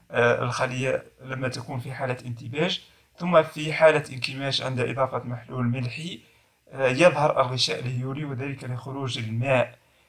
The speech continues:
من الوسط الأقل تركيز إلى الوسط الأعلى تركيز، يصغر الفجوة ويزول الضغط،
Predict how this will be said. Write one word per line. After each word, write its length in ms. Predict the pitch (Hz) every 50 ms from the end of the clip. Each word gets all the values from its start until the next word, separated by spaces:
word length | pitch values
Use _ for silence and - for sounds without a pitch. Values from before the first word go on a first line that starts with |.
| _ _ -
من 140 | 135 139 139
الوسط 400 | 131 127 135 139 - - - 127
الأقل 440 | - - 123 120 - 156 147 143
تركيز 560 | 123 131 127 120 117 - 147 151 147 - - 131
إلى 100 | 131 127
الوسط 420 | 123 127 139 139 - - - 127
الأعلى 520 | 127 123 - - 131 143 139 131 131 135
تركيز، 640 | 131 131 123 117 117 - 127 120 107 104 - - - _ _ _ _ _ _ _ -
يصغر 420 | - - - - 147 143 143 - - _ _ _ _ _ _ _ _ _ _ -
الفجوة 640 | 131 127 123 156 156 151 127 120 117 135 151 160 156
ويزول 800 | 143 135 139 143 143 135 131 131 123 117 135 151 151 151 147 -
الضغط، 420 | 120 117 117 127 135 123 135 -